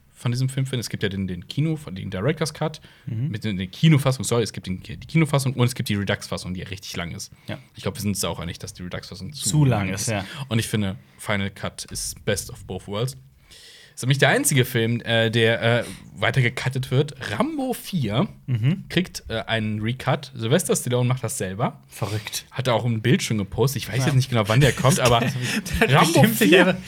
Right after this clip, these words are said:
Speaker 3: den Film runtergeladen und hat einfach nur so die Ton-,
Speaker 2: <laughs>
Speaker 3: Tonspuren, das Video und
Speaker 2: Da,
Speaker 3: versucht,
Speaker 2: da,
Speaker 3: und <laughs> spricht auch noch so Sachen neu ein, so mit so einem schlechten Mikro.
Speaker 2: Da gab's
Speaker 1: Ja.
Speaker 2: in den U S A eine Frau, die, äh, äh, habt ihr das mitbekommen mit dem Twitter-Screenshot?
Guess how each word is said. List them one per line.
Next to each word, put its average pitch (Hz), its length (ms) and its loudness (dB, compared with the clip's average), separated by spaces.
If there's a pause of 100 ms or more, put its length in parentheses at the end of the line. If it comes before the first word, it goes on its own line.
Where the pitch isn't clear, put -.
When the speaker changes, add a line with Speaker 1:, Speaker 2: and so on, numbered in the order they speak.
(220)
Speaker 3:
den 151 100 0
Film 165 220 0
runtergeladen 165 760 4
und 151 80 0
hat 131 140 4
einfach 170 220 6
nur 185 120 10
so 180 80 6
die 175 120 6
Ton-, 208 340 8
Speaker 2:
<laughs> - 0 -
Speaker 3:
Tonspuren, 196 760 6 (380)
das 151 220 2
Video 196 460 6
und 160 100 4
Speaker 2:
Da, 135 80 8
Speaker 3:
versucht, 180 280 2 (220)
Speaker 2:
da, 147 80 6
Speaker 3:
und 185 160 4
<laughs> 185 480 0
spricht 208 340 2
auch 185 100 6
noch 165 80 6
so 156 100 6
Sachen 180 320 4
neu 156 200 6
ein, 147 220 4
so 143 80 2
mit 147 140 2
so 147 60 2
einem 139 80 4
schlechten 151 380 0
Mikro. 147 520 0
Speaker 2:
Da 151 100 6
gab's 180 220 4
Speaker 1:
Ja. 165 80 2
Speaker 2:
in 147 60 4
den 143 60 -2
U 139 60 -2
S 131 140 -2
A 180 140 -2
eine 240 120 0
Frau, 131 480 0 (260)
die, 131 280 2
äh, 123 640 0
äh, - 20 -4 (640)
habt - 180 -10
ihr 123 40 -2
das 104 120 -4
mitbekommen 156 320 -4
mit 165 140 -2
dem 131 100 4
Twitter-Screenshot? 311 960 -4